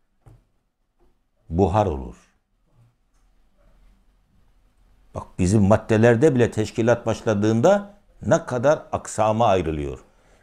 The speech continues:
Bir dağda teşkilat başlasa, bütün madenler dağdan çıkartılır. İmbiklerden geçirilir, akıtılır.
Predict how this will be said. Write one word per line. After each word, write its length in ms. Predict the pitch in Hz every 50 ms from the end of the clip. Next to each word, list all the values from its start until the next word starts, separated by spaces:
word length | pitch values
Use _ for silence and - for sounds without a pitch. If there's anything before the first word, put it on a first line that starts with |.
| _ -
Bir 240 | 110 117 208 233 190
dağda 340 | 202 196 190 190 196 226 214
teşkilat 580 | 214 185 - 175 - - 175 175 190 196 190 170
başlasa, 560 | 127 104 - - 92 - - - - - - _ _ _ _ _ _ _ _ _ _ _ _ _ _ _ _ _ _ _ _ _ _ _ _ _ _ -
bütün 400 | 135 135 - - - 277 254 226
madenler 600 | 214 196 185 151 175 170 170 165 170 165 143 135
dağdan 560 | 156 151 151 143 156 175 202 214 208 - - - _ _ _ _ _ _ _ _ _ _ _ _ _ _ _ _ _ _ _ _ _ _ _ _ _ -
çıkartılır. 760 | - 117 - - 123 117 - - 131 143 135 - - - - _ _ _ _ _ _ _ _ _ _ _ _ _ _ _ _ _ _ _ _ _ _ - _ _ _ _ _ -
İmbiklerden 760 | 135 139 131 123 127 - 107 113 110 104 101 123 120 110
geçirilir, 440 | 98 98 87 - 98 98 110 127 127
akıtılır. 540 | 95 92 - - 82 - - 76 71 71 -